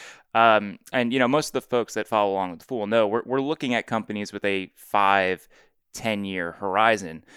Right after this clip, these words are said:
So just, you know, fr-, off the bat, the, the, the timeline that we're looking at these companies is gonna be a little bit different than the nature of the analyst price targets.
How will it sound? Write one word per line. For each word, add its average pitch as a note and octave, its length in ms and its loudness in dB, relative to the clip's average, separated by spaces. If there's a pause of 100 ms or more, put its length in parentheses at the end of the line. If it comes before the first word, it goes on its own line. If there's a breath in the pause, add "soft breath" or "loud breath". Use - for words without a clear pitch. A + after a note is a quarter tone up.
(100)
So A2+ 420 4
just, - 360 2 (180)
you A#2+ 140 -6
know, G#2 220 -2
fr-, C3+ 140 0 (140)
off C3 220 2
the - 80 -6
bat, F#2+ 360 2 (760)
the, A#2 180 -8
the, A2+ 180 0 (840 soft breath)
the A#2+ 80 -4
timeline D3 460 4
that A2 100 -2
we're A2 100 -2
looking G#2+ 260 -4
at G2+ 120 -6
these G2+ 140 -10
companies G2 400 -10
is G2+ 120 -12
gonna B2 140 0
be A2+ 100 -2
a G#2 80 2
little A#2 240 0
bit A#2 220 -2
different F#2+ 380 -10 (200)
than A2+ 160 -2
the G2+ 80 -4
nature G2 560 -6 (120)
of F#2+ 420 -4 (120)
the F#2+ 180 -12
analyst F2 480 -14 (200)
price F2 200 -8
targets. - 420 -18